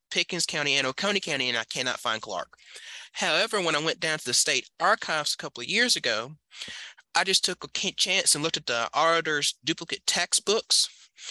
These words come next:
and lo and behold, I found Clark in eighteen seventy paying his poll tax. And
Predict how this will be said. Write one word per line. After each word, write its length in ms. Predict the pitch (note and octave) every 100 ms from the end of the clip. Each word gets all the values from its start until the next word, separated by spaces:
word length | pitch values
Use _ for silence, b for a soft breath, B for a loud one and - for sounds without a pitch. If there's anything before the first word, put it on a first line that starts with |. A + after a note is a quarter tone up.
| B B B _ -
and 340 | D#3 D#3 D3
lo 220 | C3+ F3 G#3+
and 80 |
behold, 380 | G#3+ G#3 G3+ F#3+
I 80 | D#3+
found 420 | - E3+ F3 F#3+
Clark 400 | - F3 E3 -
in 100 | C3+ D3
eighteen 360 | E3 - G3
seventy 580 | G3 F#3+ F#3+ D3 C3+ C#3+ _ _ -
paying 280 | E3 D3+ C#3+
his 200 | D#3+ -
poll 280 | - G3+ F#3+
tax. 580 | - F2+ - - - - B B B B B B _ -
And 640 | D#3+ D#3 D3+ D3+ D3 D3